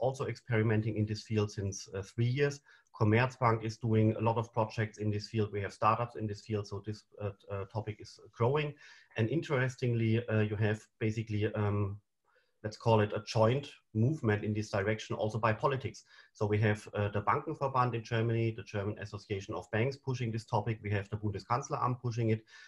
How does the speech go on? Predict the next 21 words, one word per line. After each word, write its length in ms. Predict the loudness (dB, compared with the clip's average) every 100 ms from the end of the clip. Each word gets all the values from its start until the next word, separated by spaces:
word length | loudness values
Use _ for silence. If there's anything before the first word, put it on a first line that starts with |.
| _
We 60 | -2 0
also 180 | 0 0
have 200 | 0 0
the 120 | -4 0
board, 240 | 2 2 0 -6
uh, 140 | -4 -2
of 100 | -4
the 200 | -4 -4
Deutsche 260 | -2 -4 -4
Bundesbank, 540 | -8 -8 -2 0 0 -4 -8
uh, 100 | -6
pushing 400 | -4 -6 -2 0
it, 120 | -2 -4 -4
and 240 | 0 0 -2
various 480 | -2 0 2 0 -2 -18 -20 -20 _ _
associations 680 | -4 -2 -2 0 -2 0 -4
here 160 | 0 -2
in 80 | -2
Germany 480 | -2 2 2 2 0
also 260 | -2 -2
calling 440 | -6 0 2 2